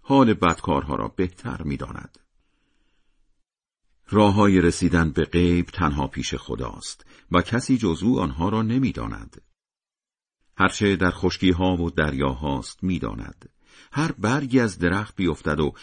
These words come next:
هر دانه‌ای در عمق زمین فرو برود و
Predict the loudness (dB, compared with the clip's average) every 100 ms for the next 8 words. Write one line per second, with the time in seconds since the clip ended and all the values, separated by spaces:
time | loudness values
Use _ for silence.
0 | -20 -8 -2 -2 0 0 0 0 0 0
1 | 0 -2 -2 -4 -4 -6 -4 -2 0 0
2 | -2 -2 0 0 -2 -2 -2 -2 -2